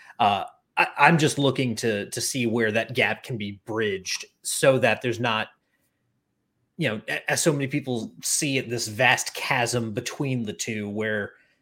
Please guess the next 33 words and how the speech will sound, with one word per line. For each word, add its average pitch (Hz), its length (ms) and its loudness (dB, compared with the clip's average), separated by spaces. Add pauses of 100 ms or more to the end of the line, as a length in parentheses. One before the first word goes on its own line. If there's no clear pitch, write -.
(140)
people 131 240 -2
completely 127 480 -2
write 117 280 2
off 110 220 2
one 117 360 0
for, 123 240 -6
in 127 160 -6
favor 117 320 -2
of 110 80 0
the 107 160 -2
other, 110 240 -2
where, 101 420 -6
you 104 100 -8
know, 95 160 -6
I 98 100 -4
feel 113 180 -6
like 104 200 -6
both 113 340 -4
can 107 280 -8
very 117 240 -2
easily 107 340 -6
be 107 140 -10
supported, 104 760 -6 (600)
uh, 90 260 -2 (760)
within, 123 800 -4 (380)
you 113 100 -8
know, 110 100 -2
the 107 100 -4
world 107 300 0
of 104 100 -8
tabletop 107 460 0
role 117 180 0
playing. 87 440 -8